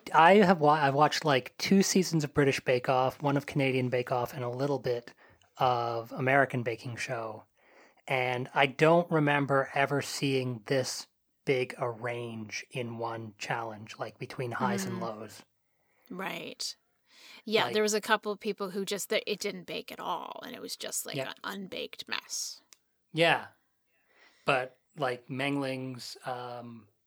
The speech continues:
Speaker 1: green tea squares, like, came,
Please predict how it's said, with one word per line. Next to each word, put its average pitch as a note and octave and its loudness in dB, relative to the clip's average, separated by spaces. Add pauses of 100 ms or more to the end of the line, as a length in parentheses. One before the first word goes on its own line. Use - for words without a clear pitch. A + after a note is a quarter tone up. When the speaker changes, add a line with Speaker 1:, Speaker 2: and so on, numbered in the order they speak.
(260)
Speaker 1:
green B2+ -2
tea C#3+ -6 (340)
squares, A#2 -8 (120)
like, A2+ -12 (240)
came, C3 -10